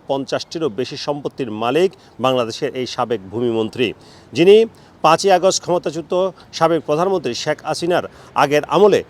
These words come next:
ভূমিমন্ত্রী হিসেবে দায়িত্ব পালন করেছিলেন। এর পাশাপাশি, যুক্তরাজ্যের পাশাপাশি সাইফুজ্জামান চৌধুরী জাবেদের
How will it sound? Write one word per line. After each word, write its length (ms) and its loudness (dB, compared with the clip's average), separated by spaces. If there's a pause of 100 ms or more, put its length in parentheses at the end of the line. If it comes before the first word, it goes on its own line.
(180)
ভূমিমন্ত্রী 480 2
হিসেবে 240 -2
দায়িত্ব 300 0
পালন 300 0
করেছিলেন। 520 0 (840)
এর 240 4
পাশাপাশি, 460 0
যুক্তরাজ্যের 500 -2
পাশাপাশি 480 -2
সাইফুজ্জামান 540 -4
চৌধুরী 340 -4
জাবেদের 480 0